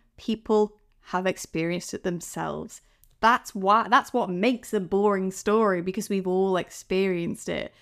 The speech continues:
So if you're going like, "Oh, but it's really boring about how my, how I do this," or like, "Everybody does it," great, jump on that. That's the content that actually people want to see. That's what we want to experience. So yeah, with the, like, what's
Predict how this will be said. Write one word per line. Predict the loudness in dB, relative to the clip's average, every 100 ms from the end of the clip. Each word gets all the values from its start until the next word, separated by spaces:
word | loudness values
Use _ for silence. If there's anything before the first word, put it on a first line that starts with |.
| _
So | -4 0
if | 2
you're | 2 2 2
going | 2
like, | -2 -2
"Oh, | -2
but | -2 -4
it's | -2
really | -4 -2
boring | -2 0 2 0
about | 0 0 0
how | -2
my, | -2 -4 -6 -8 -4
how | -2
I | -2
do | -2 -4
this," | -4 -4
or | -4
like, | -4 -4 -2
"Everybody | -2 -2 -2
does | -2 -2
it," | -2 -6 _ _ _ _ _
great, | 0 4 2 2 -2 -8 -8 -12
jump | -4 0 0 -2 -8
on | 0 2
that. | 4 2 0
That's | 0 0
the | -4
content | 0 -2 0 -2 -2
that | -2
actually | -2 -2 -4
people | -2 -2 0 -2
want | -2 0 2 2 0
to | -4
see. | -2 -2 0
That's | -2 -6
what | -4 0 0
we | 0 0
want | 2 0 0
to | -8
experience. | -8 -4 0 2 0 -2 -6 -10 _ _ _
So | -2 0 0 -4 -10 -4
yeah, | 0 0 -2 _
with | -12 0 2 2
the, | 2
like, | 2 0 -6 _ _ _ _ _ _ -4
what's | -4 -4